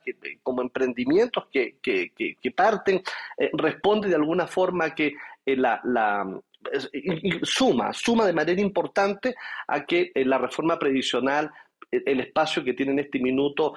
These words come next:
es, es muy acotado, es muy limitado. Por lo demás, no necesariamente, pues, eh, eh,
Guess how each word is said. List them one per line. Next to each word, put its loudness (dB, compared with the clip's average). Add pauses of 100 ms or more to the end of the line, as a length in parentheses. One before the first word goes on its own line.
(260)
es, -2
es -4
muy 4
acotado, 2
es 0
muy 0
limitado. 0
Por -4
lo 2
demás, 0 (260)
no 0
necesariamente, 0
pues, -2
eh, 2
eh, 0